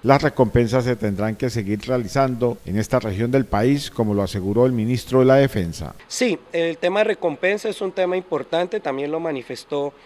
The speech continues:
Speaker 2: incluso nuestro ministro de Defensa Nacional. Es un tema que también tenemos que trabajar con las administraciones municipales, la administración departamental.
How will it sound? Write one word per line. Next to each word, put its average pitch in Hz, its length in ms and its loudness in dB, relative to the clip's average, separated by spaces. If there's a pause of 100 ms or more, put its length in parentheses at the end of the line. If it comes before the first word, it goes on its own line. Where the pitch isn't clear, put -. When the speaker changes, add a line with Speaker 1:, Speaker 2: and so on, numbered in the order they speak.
(260)
Speaker 2:
incluso 160 340 -8
nuestro 143 280 -6
ministro 127 460 -8
de 151 40 -2
Defensa 147 380 -6
Nacional. 143 480 -4 (360)
Es - 80 -16
un 170 100 -6
tema 165 200 -2
que 175 100 -4
también 131 240 -6
tenemos 160 320 -2
que 165 140 -6
trabajar 156 300 -4
con 160 140 -6
las 156 100 -4
administraciones 139 720 -6
municipales, 165 640 -4
la 165 80 -2
administración 131 580 -8
departamental. 139 840 -4